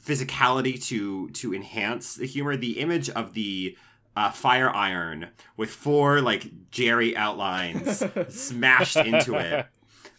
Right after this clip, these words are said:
Speaker 1: uh, will live in my head rent-free forever. Um, uh, and as for the Tom and Jerry question, I,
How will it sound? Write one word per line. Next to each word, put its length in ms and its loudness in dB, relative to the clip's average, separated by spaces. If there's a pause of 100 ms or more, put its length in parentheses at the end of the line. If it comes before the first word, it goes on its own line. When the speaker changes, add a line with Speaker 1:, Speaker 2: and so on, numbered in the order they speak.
(140)
Speaker 1:
uh, 380 2
will 160 2
live 140 2
in 100 2
my 140 4
head 240 0
rent-free 320 -2
forever. 500 -8 (500)
Um, 580 0 (1500)
uh, 600 0 (1080)
and 300 -4
as 240 4
for 100 -6
the 80 -2
Tom 240 2
and 100 0
Jerry 220 0
question, 520 -4
I, 300 0